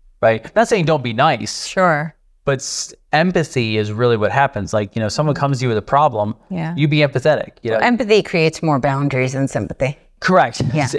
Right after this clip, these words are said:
Speaker 1: uh, sympathy, I mean, I've actually, the science of it, sympathy can actually do harm because you're, you're going into it with them.
Speaker 2: Right.
Speaker 1: Right? You're making it okay for that, that versus,
Speaker 2: Right.
Speaker 1: "Oh my gosh."
Speaker 2: Well, you're relating
Speaker 1: Yeah.
Speaker 2: your personal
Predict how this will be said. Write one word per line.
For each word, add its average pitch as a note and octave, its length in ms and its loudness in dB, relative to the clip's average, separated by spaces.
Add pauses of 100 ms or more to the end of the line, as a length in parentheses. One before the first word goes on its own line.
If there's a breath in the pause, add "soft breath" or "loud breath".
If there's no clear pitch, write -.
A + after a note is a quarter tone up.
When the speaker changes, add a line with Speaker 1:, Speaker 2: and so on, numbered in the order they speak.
(120)
Speaker 1:
uh, C3+ 300 4
sympathy, G3+ 340 0
I C3 80 4
mean, C3 140 2
I've C3 180 4
actually, A#2 560 0 (500 loud breath)
the A2+ 120 -4
science B2+ 440 0
of A2+ 80 2
it, G#2 60 0
sympathy C#3 380 -2
can A#2+ 140 0
actually A2 260 -2
do G2+ 180 -4
harm A#2 360 0
because G#2 260 -2
you're, G#2+ 340 -2 (200 soft breath)
you're D3 160 -2
going D#3+ 340 0
into D#3+ 280 2
it C3 40 -2
with C3 220 -2
them. G2+ 180 0 (100)
Speaker 2:
Right. D3+ 320 -2
Speaker 1:
Right? B2+ 200 2
You're D3 180 -2
making D3+ 420 0
it C3+ 80 0
okay C#3 460 -2
for A#2+ 120 -4
that, A2+ 180 2
that A#2+ 180 2
versus, C#3+ 500 -2
Speaker 2:
Right. - 100 -16 (180)
Speaker 1:
"Oh F3+ 40 0
my F3 100 4
gosh." B2 480 0 (160)
Speaker 2:
Well, G#3+ 140 4
you're A3+ 200 4
relating G3 360 2
Speaker 1:
Yeah. C#3 160 0
Speaker 2:
your E3+ 160 0
personal E3+ 520 -2